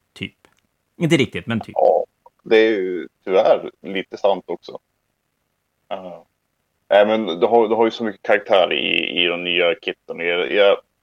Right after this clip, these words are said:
Speaker 2: jag skulle vilja se en armé. Jag skulle vilja se dem live. Det är inte så många som har
Speaker 1: Uppgradera med nya
Speaker 2: nya.
Speaker 1: Cadians, nej.
Speaker 2: Nej, precis.
Speaker 1: Nej, men det har du ju rätt.
Speaker 2: Och jag
Speaker 1: Jävlar.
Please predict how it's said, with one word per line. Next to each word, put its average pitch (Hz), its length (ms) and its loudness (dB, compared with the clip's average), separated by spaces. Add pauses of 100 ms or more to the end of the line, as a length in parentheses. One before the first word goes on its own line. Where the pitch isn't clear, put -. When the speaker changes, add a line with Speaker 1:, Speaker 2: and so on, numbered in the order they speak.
(1500)
Speaker 2:
jag - 100 -14
skulle 139 180 -8
vilja 113 200 2
se 107 180 -4
en 98 120 -4
armé. 98 340 -4 (140)
Jag - 100 -16
skulle 127 120 -8
vilja 110 100 -2
se 110 140 -4
dem 95 240 -4
live. 110 280 4 (140)
Det 117 60 -4
är - 20 -2
inte 117 160 -8
så - 80 -12
många 101 160 0
som 98 120 -12
har 95 540 -4 (760)
Speaker 1:
Uppgradera 120 360 -2
med 120 100 0
nya 117 140 2
Speaker 2:
nya. 92 80 0
Speaker 1:
Cadians, 85 360 -2
nej. 107 120 -14 (640)
Speaker 2:
Nej, 104 320 4
precis. 190 500 -8 (880)
Speaker 1:
Nej, 127 120 0
men 165 100 2
det 202 60 2
har 240 100 0
du 208 60 -2
ju 110 60 0
rätt. 92 220 -4
Speaker 2:
Och 104 80 2
jag 107 180 6
Speaker 1:
Jävlar. 107 380 -8